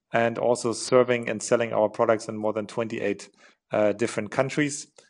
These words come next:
And we generate about forty percent of our revenue with Amazon,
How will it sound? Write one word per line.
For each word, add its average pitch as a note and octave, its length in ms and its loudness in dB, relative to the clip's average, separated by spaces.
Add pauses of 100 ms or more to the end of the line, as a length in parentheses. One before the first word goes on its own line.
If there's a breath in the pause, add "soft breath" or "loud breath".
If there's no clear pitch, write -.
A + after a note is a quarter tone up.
(200)
And G#2+ 140 -8
we G#2+ 80 -2
generate G#2+ 420 2
about G2+ 260 2
forty A#2+ 260 -2
percent A2 340 -4
of G#2 120 0
our G2+ 360 2 (140)
revenue G#2 440 -4
with F#2+ 160 -6
Amazon, A#2 540 -6